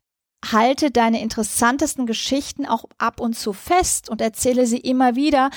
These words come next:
damit sie immer besser werden. Beginne, Geschichten oder Zitate auch zu sammeln, die dich persönlich fesseln. Schneide beispielsweise gute Artikel auf, mach dir einen Screenshot, ähm,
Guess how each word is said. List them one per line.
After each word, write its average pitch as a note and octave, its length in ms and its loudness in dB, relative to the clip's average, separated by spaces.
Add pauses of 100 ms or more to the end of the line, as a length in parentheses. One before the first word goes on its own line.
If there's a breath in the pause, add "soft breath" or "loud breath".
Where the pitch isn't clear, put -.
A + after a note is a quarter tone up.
(200 loud breath)
damit A#3+ 300 2
sie - 140 -4
immer A3 240 2
besser A#3 480 2
werden. D#3+ 340 -4 (840 loud breath)
Beginne, C4 500 2 (360)
Geschichten C#4 640 -2
oder C4 200 0
Zitate C4 600 -2
auch A3 100 -6
zu - 140 -8
sammeln, A#3 440 2
die G3 200 -10
dich - 300 -2
persönlich A#3+ 560 0
fesseln. F#3 500 0 (600 loud breath)
Schneide B3 640 2
beispielsweise A#3+ 1120 2 (380)
gute C4+ 320 -2
Artikel C#4 520 0
auf, B3+ 480 0
mach C4 220 -2
dir C#4+ 220 -2
einen B3+ 240 -2
Screenshot, C4+ 1040 -2
ähm, A#3+ 320 -2